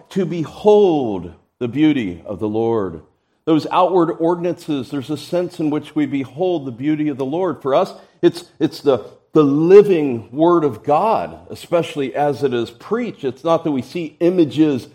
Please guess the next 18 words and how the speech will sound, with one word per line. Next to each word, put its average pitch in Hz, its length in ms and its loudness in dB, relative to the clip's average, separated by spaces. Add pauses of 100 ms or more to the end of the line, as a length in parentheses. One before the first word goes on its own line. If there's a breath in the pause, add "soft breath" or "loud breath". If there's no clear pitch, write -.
(160 soft breath)
of 135 120 -2
what 143 260 0
Jesus 139 500 -6
might 143 280 0
have 135 100 0
looked 147 220 -4
like 156 320 2
or 117 100 -4
what 135 160 -2
he 151 100 0
looks 156 300 -4
like 123 220 -2
now, 151 480 -2 (180 loud breath)
but 143 160 0
no, 165 380 2
we, 139 140 2 (160)
we're, 139 220 -2 (180)
we're, 127 240 -2